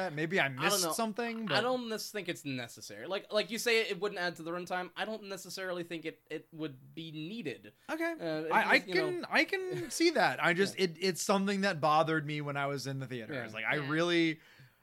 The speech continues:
Speaker 1: I didn't understand why he turned so quickly
Speaker 2: Mm-hmm.
Speaker 1: when it seemed like in the, their first couple of scenes together, it's like, these are two people who trust each other.
Speaker 2: Yeah.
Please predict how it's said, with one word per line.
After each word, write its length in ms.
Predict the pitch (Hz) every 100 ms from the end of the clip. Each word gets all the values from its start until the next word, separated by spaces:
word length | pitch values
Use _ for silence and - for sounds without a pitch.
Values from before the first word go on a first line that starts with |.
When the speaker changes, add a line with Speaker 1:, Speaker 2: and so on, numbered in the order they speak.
| -
Speaker 1:
I 100 | 185
didn't 380 | 135 165 170 170
understand 640 | 165 160 - 165 160 151
why 260 | 131 139 143
he 220 | 139 143
turned 440 | 135 - 135 131 123
so 240 | - 123
quickly 540 | 113 131 - 113 - - 156
Speaker 2:
Mm-hmm. 180 | 131 139
Speaker 1:
when 140 | 160
it 100 | 147
seemed 340 | - 160 160
like 300 | 143 143 143
in 160 | 156 139
the, 180 | 139 135
their 140 | 131 131
first 280 | 151 143
couple 220 | 135 143 139
of 60 |
scenes 300 | 135 147 139
together, 340 | 143 135 127 123
it's 120 | 120
like, 180 | 113 110
these 240 | 147 160
are 60 | 156
two 240 | 147 170
people 320 | 143 139 131 127
who 80 | 123
trust 320 | - 123 -
each 160 | 117 120
other. 260 | - -
Speaker 2:
Yeah. 60 | -